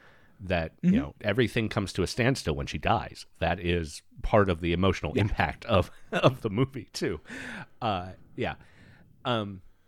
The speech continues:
Speaker 1: and what we've got going on in the city, the city's busier, the city's, uh, angrier, the city's, uh,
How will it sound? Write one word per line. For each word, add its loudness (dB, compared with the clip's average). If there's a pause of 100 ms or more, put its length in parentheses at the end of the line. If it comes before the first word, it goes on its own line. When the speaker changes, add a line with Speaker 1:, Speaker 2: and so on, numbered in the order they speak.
(1120)
Speaker 1:
and -2
what 2
we've -2
got -2
going -2
on -2
in -8
the -8
city, -2
the -10
city's -8
busier, -4
the -12
city's, -12 (240)
uh, -12 (260)
angrier, 0
the -14
city's, -14 (460)
uh, -12